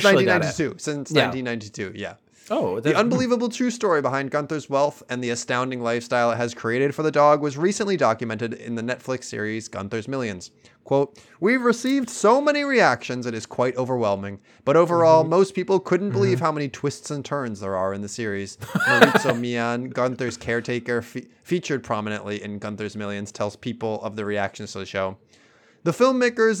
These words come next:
Speaker 2: at Noble Productions have done a great job at putting these past thirty years into a four-part series, and it's not an easy task.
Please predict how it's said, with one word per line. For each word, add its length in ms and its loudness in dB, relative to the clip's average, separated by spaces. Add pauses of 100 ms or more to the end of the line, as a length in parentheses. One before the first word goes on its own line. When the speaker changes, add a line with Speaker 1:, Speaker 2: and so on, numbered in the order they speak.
Speaker 2:
at 160 -2
Noble 420 2
Productions 460 -2
have 300 -4
done 160 0
a 80 -4
great 400 0
job 320 4
at 120 -4
putting 260 0
these 180 -4
past 400 0
thirty 180 -2
years 340 -2
into 220 -8
a 80 -6
four-part 540 -2
series, 440 -4 (240)
and 160 8
it's 80 12
not 200 6
an 100 2
easy 220 0
task. 460 4